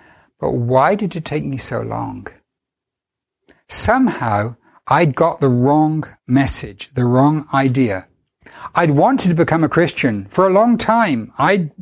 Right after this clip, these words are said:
I would call myself a seeker. But somehow I'd got the wrong idea. I thought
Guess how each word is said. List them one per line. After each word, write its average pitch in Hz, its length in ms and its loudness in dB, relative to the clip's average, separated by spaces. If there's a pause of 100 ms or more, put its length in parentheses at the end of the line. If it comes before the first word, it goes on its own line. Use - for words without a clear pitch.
(100)
I 165 340 0 (1000)
would 151 340 0
call 226 220 2
myself 185 440 0
a 170 60 -4
seeker. 233 480 0 (1400)
But 180 200 0
somehow 156 760 2
I'd 147 220 0
got 165 220 0
the 165 100 4
wrong 156 240 2
idea. 143 500 2
I 185 160 4
thought 190 540 0